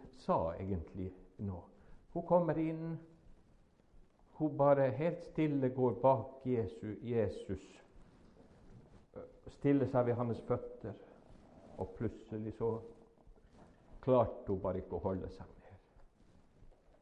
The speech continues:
Nå måtte hun tømme sitt hjerte. Hun sa ikke et ord, men når hun gråt,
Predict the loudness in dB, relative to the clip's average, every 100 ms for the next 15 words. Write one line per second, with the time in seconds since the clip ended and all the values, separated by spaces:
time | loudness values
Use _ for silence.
0 | _ _ -20 -20 _ -20 -20 _ _ -20
1 | -20 _ -2 4 6 4 2 -6 -6 -2
2 | 0 2 0 -6 -12 -14 -16 -16 _ -20
3 | -20 -20 -20 _ _ -20 -20 _ -12 0
4 | 6 8 8 4 -2 -2 -2 -2 -4 -8
5 | -18 -20 -20 _ _ -6 0 2 2 0
6 | 0 2 4 2 -2 -8 -16